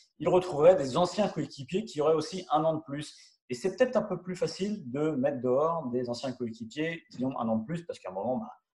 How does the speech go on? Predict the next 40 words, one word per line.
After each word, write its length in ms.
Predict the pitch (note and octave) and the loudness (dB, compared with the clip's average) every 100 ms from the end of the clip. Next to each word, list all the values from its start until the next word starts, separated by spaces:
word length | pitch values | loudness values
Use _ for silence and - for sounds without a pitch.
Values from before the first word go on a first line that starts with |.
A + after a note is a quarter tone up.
| _ A2+ | _ -16
on 60 | |
peut 100 | A2 | -2
rien 180 | A2 A2+ | 2 2
faire 240 | A2 B2+ | 2 0
contre, 460 | - A2 - A2 G#2 | 0 -6 -2 0 0
contre 200 | A2 A2 G#2+ | -6 -8 0
ça. 340 | C#3 D3+ - A#2+ | 4 6 4 -4
On 100 | A2 | -6
finit 260 | A#2+ B2+ | -2 0
par 160 | B2 G#2+ | 2 0
décliner. 480 | A2 A#2 A#2+ D3 D3 - - - _ _ _ _ - | -2 -2 0 0 -2 -10 -20 -20 _ _ _ _ -8
Et 40 | |
c'est 140 | D3+ F#3+ | -2 0
aussi 220 | - A#3 | 2 2
ce 80 | A3+ | 2
qui 160 | D#3+ | 6
a 60 | D#3 | 6
fait 120 | F#3+ | 10
la 120 | F#3+ | 6
force, 300 | - F3+ F3 | 8 6 6
encore 200 | B2 A#2+ | 0 0
une 80 | A#2+ | 0
fois, 300 | - E3 D#3+ | 4 6 6
de, 880 | B2 B2+ B2 A#2+ A2+ A2+ A2 G#2+ G#2+ | 4 2 4 4 2 2 0 -2 -6
de 60 | A#2+ | 0
Guardiola 400 | A#2 A2+ A#2+ C3 | 2 4 4 2
quand 260 | B2 A2+ - | 2 -8 -4
il 100 | A#2 | -2
est 100 | C3 | 0
arrivé. 420 | G#2+ A#2+ B2+ B2+ | 0 0 0 0
Alors 220 | F2+ F2+ | 0 -4
lui, 100 | A2 | -4
il 20 | A2 | -6
n'avait 120 | F#2 | -4
pas 120 | G#2+ | -6
de 60 | - | -8
coéquipier 640 | G#2 G#2 A2 - C#3 C3 | -16 -18 -20 -8 -6 -6
parce 140 | - - | -10 -20
qu'il 180 | - F#3 | -20 -20
était 320 | _ F#2 | _ -20